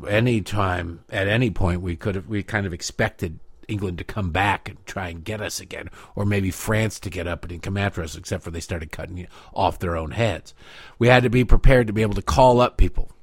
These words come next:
a well-regulated militia, not a standing army. But the key part is the right of the people to keep and bear arms. The people.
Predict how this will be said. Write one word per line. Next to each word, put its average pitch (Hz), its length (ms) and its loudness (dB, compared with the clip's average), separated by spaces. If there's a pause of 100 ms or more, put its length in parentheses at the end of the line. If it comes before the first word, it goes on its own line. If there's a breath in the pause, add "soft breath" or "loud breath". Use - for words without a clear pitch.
(280)
a 107 80 -2
well-regulated 98 720 0
militia, 98 520 -2 (160)
not 92 120 -4
a 92 40 -4
standing 95 480 -4
army. 90 400 -4
But 160 200 4 (360 loud breath)
the 127 80 0
key 240 240 0
part 127 260 6
is 98 160 0
the 110 100 0
right 110 240 2
of 104 120 -8
the 113 80 -6
people 214 400 -4
to 85 100 -12
keep - 240 -8
and 80 100 -6
bear 80 200 -8
arms. - 340 -14
The 113 180 -4
people. - 460 -6